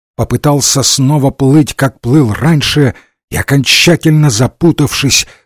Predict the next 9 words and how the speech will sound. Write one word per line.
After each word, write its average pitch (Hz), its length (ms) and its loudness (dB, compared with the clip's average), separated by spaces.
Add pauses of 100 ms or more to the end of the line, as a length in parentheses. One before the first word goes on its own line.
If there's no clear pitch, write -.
уже 170 260 0
совершенно 151 760 0
не 143 160 2
понимал, 135 640 2
куда 127 440 -2
и 143 120 2
как - 320 -4
он 135 160 -2
плывет. 131 640 -2